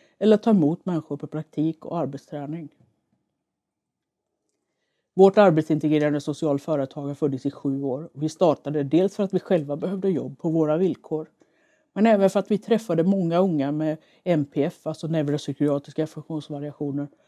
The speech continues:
som aldrig ens fick en chans att komma in på arbetsmarknaden. De hamnade inte sällan i någon form av limbo utan fullgången skola, betyg, utan inkomst och ganska ofta utan framtidshopp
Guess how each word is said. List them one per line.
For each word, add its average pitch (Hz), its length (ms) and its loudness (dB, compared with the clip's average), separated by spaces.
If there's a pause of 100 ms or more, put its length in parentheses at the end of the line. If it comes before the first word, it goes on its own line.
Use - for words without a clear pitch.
(140)
som 240 160 4
aldrig 220 240 6
ens 170 160 2
fick - 180 -4
en 196 60 2
chans 220 400 -4
att 156 60 -6
komma 190 260 0
in 214 200 0
på 269 100 -8
arbetsmarknaden. 160 840 -10 (1000)
De 180 160 2
hamnade 185 320 6
inte 175 180 0
sällan 147 480 0 (260)
i 170 60 -2
någon 165 120 2
form 151 240 -2
av 156 60 2
limbo 160 580 0
utan 151 400 -2
fullgången 147 540 0
skola, 147 420 -6
betyg, 147 460 -10 (340)
utan 165 260 2
inkomst 143 720 -4 (580)
och 147 160 -8
ganska 156 340 0
ofta 131 400 -6 (200)
utan 185 300 -2
framtidshopp 139 640 -6